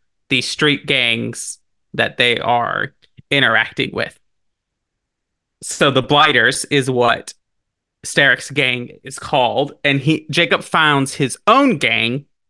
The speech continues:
and he calls them the Rooks. Evie, on the other hand, takes a different approach, and she works with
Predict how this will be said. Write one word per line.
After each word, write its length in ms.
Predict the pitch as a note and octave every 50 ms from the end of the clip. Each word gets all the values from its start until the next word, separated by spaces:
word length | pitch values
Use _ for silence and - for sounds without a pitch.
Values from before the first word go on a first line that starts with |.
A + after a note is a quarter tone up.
| _ _ -
and 100 | C#3+ C#3
he 80 | C3+
calls 300 | - - - D3 C#3+ C3+
them 160 | C#3+ C#3+ B2 A2+
the 100 | B2+ A#2
Rooks. 600 | A2+ A#2+ B2 A#2 - - - - - - - - _ _ _ _ _ _ _ _ _ _ _ _ _ _ _ _ -
Evie, 520 | E3 F#3+ B3 C#4 C4 G3 E3 C#3+ C#3 B2+
on 160 | - - C#3+
the 100 | C3 B2+
other 160 | A#2+ A#2+ A2+ A2+
hand, 300 | - C#3+ B2 A#2+ B2 -
takes 180 | - C3+ -
a 60 | -
different 300 | B2 E3+ E3 - E3 C#3
approach, 520 | C3 - _ - C3+ C3 A#2+ - - - - _ _ -
and 120 | C3+ B2
she 300 | - - - E3+ F3 F#3+
works 500 | G3+ E3+ D#3+ C#3+ C#3 C#3+ C#3+ - - - - _
with 340 | - D3 C3 C3+ B2+ B2 B2+